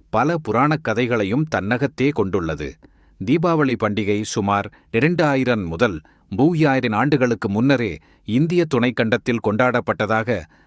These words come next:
பழைய சம்ஸ்கிருத இலக்கியங்கள் மற்றும் சங்ககால குறிப்புகள் தெரிவிக்கின்றன. வேதங்களிலும்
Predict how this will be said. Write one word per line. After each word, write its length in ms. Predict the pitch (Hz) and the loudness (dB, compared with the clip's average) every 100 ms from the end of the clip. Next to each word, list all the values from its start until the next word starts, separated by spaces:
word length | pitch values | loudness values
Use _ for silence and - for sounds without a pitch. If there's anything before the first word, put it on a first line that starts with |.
| _ | _
பழைய 380 | - 104 117 117 | 0 2 2 -2
சம்ஸ்கிருத 600 | - 120 143 - 135 120 | -2 -2 0 0 2 0
இலக்கியங்கள் 680 | 101 110 147 143 131 117 120 | 0 -2 0 0 0 0 -2
மற்றும் 480 | 104 101 143 131 80 - _ | -2 -2 0 0 -2 -14 _
சங்ககால 680 | - 135 165 175 156 143 143 | -2 -2 0 0 0 0 0
குறிப்புகள் 540 | 120 135 135 104 113 117 | 0 0 0 -2 0 0
தெரிவிக்கின்றன. 680 | 110 107 80 92 90 78 64 _ _ _ _ _ _ _ - | -2 -2 -4 -4 -4 -6 -8 _ _ _ _ _ _ _ -4
வேதங்களிலும் 720 | 98 98 110 95 92 85 | -2 0 0 -2 -2 -2